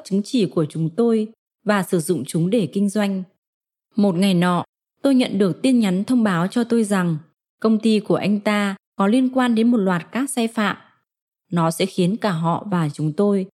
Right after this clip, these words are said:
phải trả giá rất nhiều và chúng tôi có nguy cơ bị kiện. Tôi đã bị sốc. Tôi đã chấp thuận hợp tác với công ty đó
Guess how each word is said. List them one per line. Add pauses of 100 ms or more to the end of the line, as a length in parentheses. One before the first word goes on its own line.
(160)
phải
trả
giá
rất
nhiều (460)
và
chúng
tôi
có
nguy
cơ
bị
kiện. (800)
Tôi
đã
bị
sốc. (520)
Tôi
đã
chấp
thuận
hợp
tác
với
công
ty
đó